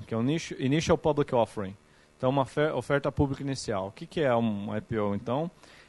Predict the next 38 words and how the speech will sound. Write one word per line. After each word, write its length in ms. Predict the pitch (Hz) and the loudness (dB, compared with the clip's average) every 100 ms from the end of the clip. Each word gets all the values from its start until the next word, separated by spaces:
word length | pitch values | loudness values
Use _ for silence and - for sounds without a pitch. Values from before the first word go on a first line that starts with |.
| - | -4
É 100 | 123 | 0
uma 240 | 131 123 | 4 4
empresa 440 | 123 - 156 190 190 | 2 2 2 4 2
que 120 | - | 0
é 40 | 143 | 0
privada, 580 | 170 160 123 123 180 233 _ _ _ _ _ | 2 4 4 2 0 -6 _ _ _ _ _
ela, 220 | - 107 101 | -6 -4 0
ela 160 | 120 | 0
tem 120 | - | 2
um, 60 | 123 | 2
pode 240 | 123 123 | 6 6
ter 60 | - | 6
um 120 | 117 | 4
dono, 340 | 104 156 147 101 | 8 10 10 8
vários, 480 | 117 143 147 110 | 8 8 8 8
um, 260 | 110 110 98 - _ _ _ _ _ | 4 -2 -4 -10 _ _ _ _ _
muitos, 480 | 120 147 185 - - _ _ _ _ _ _ - | -2 0 0 -8 -18 _ _ _ _ _ _ -4
e 100 | 123 | 4
ela 160 | 147 165 | 6 6
quer 140 | 175 | 2
ter 160 | - 175 | 4 4
as 80 | |
suas 220 | - 180 170 | 6 4 4
ações 380 | 160 165 156 | 2 2 2
listadas 440 | 160 - 151 151 151 | 2 4 4 6 6
na 100 | 151 | 8
bolsa. 420 | 123 110 - 82 - _ _ _ - - _ _ - | 8 8 4 -8 -12 _ _ _ -20 -20 _ _ -6
Ah, 300 | 113 104 110 | 0 0 2
e 100 | 120 | 4
aí 60 | 117 | 4
depois 220 | 117 127 | 6 6
eu 60 | |
vou 100 | 123 | 6
dar 100 | 127 | 2
um 120 | 127 123 | 2 0
exemplo 360 | 117 117 127 | 0 -2 -4
de, 140 | 113 113 | -6 -8
disso. 460 | 110 - - - | -8 -6 -8 -12